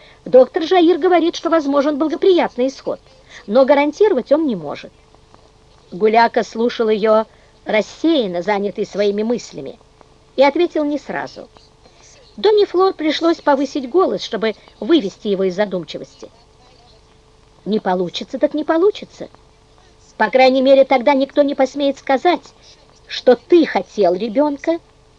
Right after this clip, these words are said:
а я не сделала все от меня зависящее. Я справлюсь со своим страхом. Стоит только тебе сказать". Она вдруг зарыдала. Гуляка не выносил, когда она плакала,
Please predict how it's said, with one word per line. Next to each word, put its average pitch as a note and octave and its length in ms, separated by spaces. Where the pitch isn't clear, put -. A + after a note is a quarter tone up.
а G3+ 100
я A3 160
не A#3 160
сделала E4 420
все - 200
от - 120
меня G3 200
зависящее. F3+ 640
Я E4 240
справлюсь F4+ 580
со G#3 100
своим G3 280
страхом. F#3 580
Стоит A4 400
только F#4 280
тебе C#4 260
сказать". - 580
Она G#3+ 220
вдруг G#3 240
зарыдала. F#3+ 600
Гуляка B3+ 640
не A3+ 140
выносил, A#3+ 440
когда F3+ 280
она F3+ 140
плакала, D#3 500